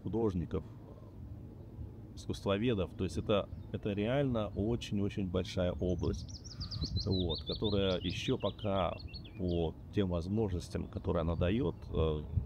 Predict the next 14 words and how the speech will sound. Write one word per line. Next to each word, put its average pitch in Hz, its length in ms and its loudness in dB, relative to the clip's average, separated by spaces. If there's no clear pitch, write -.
а, - 380 -2
она 101 140 4
пока 104 220 2
недостижима 101 680 2
для 82 140 0
цифры. - 380 -2
Поэтому 98 260 0
снимать 101 460 0
пейзаж, 98 460 2
пейзажи 120 500 2
нужно 104 300 2
действительно 95 380 -2
на 92 140 2
пленку. 92 360 0